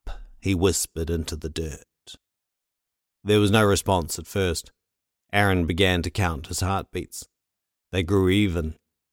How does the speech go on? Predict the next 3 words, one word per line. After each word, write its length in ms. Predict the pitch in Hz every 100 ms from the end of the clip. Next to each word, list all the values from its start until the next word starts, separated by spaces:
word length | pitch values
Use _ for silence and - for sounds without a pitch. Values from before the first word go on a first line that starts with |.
| -
rhythmical. 680 | 90 101 76 85 - 82 - _ _ _ _ _ _ _ _ _
And 160 | 95 95
then 300 | 117 107